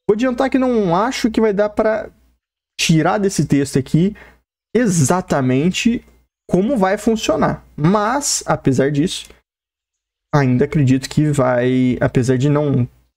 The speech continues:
sab-, dar pra saber exatamente como vai funcionar, acho que o que dá pra ficar de conclusão é que a gente pode esperar uma melhora no matchmaking. Isso aí, <laughs> eu acho que é o suficiente.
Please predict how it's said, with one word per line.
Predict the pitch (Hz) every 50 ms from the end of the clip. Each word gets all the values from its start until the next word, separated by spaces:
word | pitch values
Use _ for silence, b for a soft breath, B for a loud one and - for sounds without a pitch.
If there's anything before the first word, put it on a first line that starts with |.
| - -
sab-, | 165 147 135 127 - -
dar | 135 123 135
pra | 139 170 123
saber | - 151 131 131 120 131 156
exatamente | 185 185 143 147 147 - 151 135 131 123
como | - - 135 131
vai | 156 190
funcionar, | 214 - - 302 285 240 277 277 b b b b b b _ _ -
acho | - 202 214 - -
que | - 220 220 240 277 - - _ _ _ _ _ _ _ _ -
o | 175
que | - - 165
dá | 147 156 156 160
pra | 160 180 160
ficar | - - 170 - 147
de | 139 143
conclusão | 160 160 156 208 196 165 131 139 147 165 190 196
é | 202
que | - - - 170 180 190
a | 180
gente | 165 160 165 175 -
pode | - - 151 156 -
esperar | - - 160 151 156
uma | 165 170 175 170
melhora | 170 165 156 139 135 139 160 185 202
no | 214 233
matchmaking. | 254 262 247 - - 403 359 233 151 135 - - 147 127 _ _ _ _ _ _ _ _ _ _ - -
Isso | 135 - - - 139
aí, | 127 135 160 175 175 170 185 - B B B B B B B
<laughs> | _ _ _ _ _ -
eu | - 160 190 208 202 180
acho | 160 165 170 - 202
que | 180 - 202 196 202 208 202 190 175 151 135 123 120 - - - _ _ _ _ _ _ _ _ -
é | 147
o | 151 151
suficiente. | - - 170 - - - - 170 143 127 123 117 -